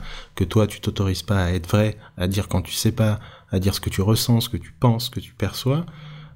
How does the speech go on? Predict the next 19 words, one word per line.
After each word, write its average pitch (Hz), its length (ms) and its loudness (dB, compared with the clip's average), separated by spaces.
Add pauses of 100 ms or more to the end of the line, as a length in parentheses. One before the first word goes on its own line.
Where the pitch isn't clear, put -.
euh, 95 400 0 (220)
tu, - 160 -14
tu - 140 2
rates 131 320 2
une 107 100 0
grosse, 113 320 -2
grosse 123 260 -2
partie, 120 640 -2
euh, 110 100 -6
je 95 100 -6
pense, - 500 -6
de 95 60 -6
l'accompagnement, 95 580 -2
si - 120 -6
c'est - 140 -8
pas - 120 0
quatre-vingt-dix 92 500 2
pour - 180 -10
cent, 131 240 2